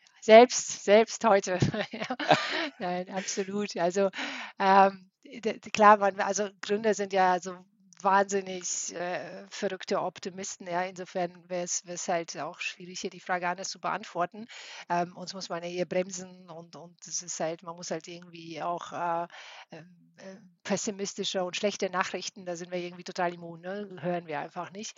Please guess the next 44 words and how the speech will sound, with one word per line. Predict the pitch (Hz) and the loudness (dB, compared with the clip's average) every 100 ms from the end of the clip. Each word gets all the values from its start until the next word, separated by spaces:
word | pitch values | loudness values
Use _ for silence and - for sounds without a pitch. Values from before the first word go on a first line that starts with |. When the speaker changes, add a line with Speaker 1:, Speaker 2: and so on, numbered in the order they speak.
| - - - - - | -16 -16 -16 -14 -2
Speaker 1:
Ähm, | 180 175 180 | 2 2 0
insofern | 202 180 175 185 170 | -14 -10 -8 -8 -6
ganz | 175 170 | -6 -4
klar, | - 180 170 175 | -4 -2 -2 -4
das, | 190 175 - - | -10 -12 -12 -10
das | 175 - | -8 -8
ist, | - | -8
Zukunft | - - 196 190 | -12 -10 -10 -8
ist | - | -8
für | 190 | -8
mich | 180 | -10
positiv | - 180 190 - 196 - | -10 -10 -10 -12 -14 -14
und | 185 180 | -14 -14
die | |
Gegenwart | - 175 185 175 175 | -14 -14 -8 -6 -6
eben | 147 170 151 | -8 -14 -8
auch. | 151 165 151 | -6 -6 -4
Auch, | 180 - - - | -2 -2 -6 -6
auch | 196 - | -6 -2
heute, | 202 196 180 139 | 0 0 0 -6
auch | 175 190 | -6 -8
aus | - | -10
der | 180 | -12
jetzigen | 175 - 180 | -10 -12 -14
Situation | 165 175 170 - 196 185 | -14 -10 -10 -10 -12 -14
sehe | - 156 | -14 -14
ich | 156 - | -16 -12
ganz | 156 165 - | -12 -10 -12
viel | 180 170 165 _ | -12 -16 -16 _
Positives. | - 175 175 - 147 - - _ _ _ _ _ _ _ _ - - _ _ _ | -18 -18 -16 -20 -20 -20 -20 _ _ _ _ _ _ _ _ -20 -20 _ _ _
Speaker 2:
Das | 123 123 | -8 2
wäre | 143 147 | 2 2
nämlich | 147 139 120 - 127 | -4 -10 -12 -16 -20
meine | 131 127 117 120 113 | -10 -4 -4 -4 -10
nächste | 120 143 - 123 | -10 -10 -10 -6
Frage | 120 135 139 110 | 2 2 2 -2
auch. | 113 | -6
Ich | 117 | -8
meine, | 123 131 123 | -8 -6 -4
wir | 135 131 | -4 -4
nehmen | 143 147 | -6 -8
den | 143 | -10
Podcast | - 160 - 135 - | -10 -6 0 0 0
auf, | - 151 185 - | -4 -2 -4 -12